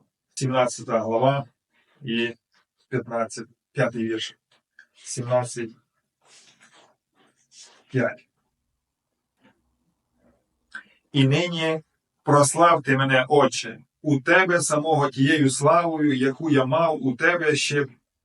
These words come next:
перед тим, як світ постав». Тут говорить про те, що Ісус Христос існував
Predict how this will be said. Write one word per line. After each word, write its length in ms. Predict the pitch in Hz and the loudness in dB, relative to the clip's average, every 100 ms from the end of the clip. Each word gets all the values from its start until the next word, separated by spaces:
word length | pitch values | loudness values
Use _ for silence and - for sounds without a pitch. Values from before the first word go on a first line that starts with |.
| _ _ | _ _
перед 420 | 139 135 123 - | 2 2 2 -4
тим, 400 | 151 165 170 151 - | -6 -6 -6 -10 -12
як 240 | 120 117 | -4 -4
світ 420 | - 117 113 117 - - - _ - | -4 -8 -6 -6 -8 -18 -20 _ -8
постав». 560 | 131 - - - - - - - _ _ _ _ _ _ _ _ _ _ | -6 -6 -6 -6 -6 -14 -20 -20 _ _ _ _ _ _ _ _ _ _
Тут 140 | 147 127 | -6 -2
говорить 320 | 135 151 135 | 0 0 0
про 120 | 131 | -2
те, 260 | 143 180 185 _ _ _ _ _ - | -2 -4 -4 _ _ _ _ _ -8
що 200 | - 277 | 0 2
Ісус 280 | 131 214 | 2 -2
Христос 540 | - 220 - 170 165 147 | -2 -4 0 0 0 -4
існував 480 | 135 147 156 156 | -4 0 0 -2